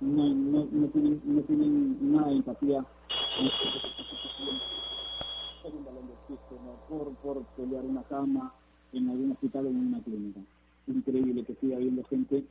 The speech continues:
que no entienda, que no entienda la verdadera dimensión de lo que está sucediendo, no solamente en nuestro país, sino a nivel mundial.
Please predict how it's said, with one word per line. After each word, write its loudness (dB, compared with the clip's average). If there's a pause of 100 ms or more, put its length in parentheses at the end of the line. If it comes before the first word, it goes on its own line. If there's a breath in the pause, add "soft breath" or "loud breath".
(760)
que 2
no 6
entienda, 4 (440)
que 4
no 6
entienda 2
la -2
verdadera -4
dimensión 2
de 2
lo 0
que -8
está -6
sucediendo, 0
no -2
solamente -4
en -4
nuestro -2
país, 2
sino 2
a 6
nivel 2 (560)
mundial. -2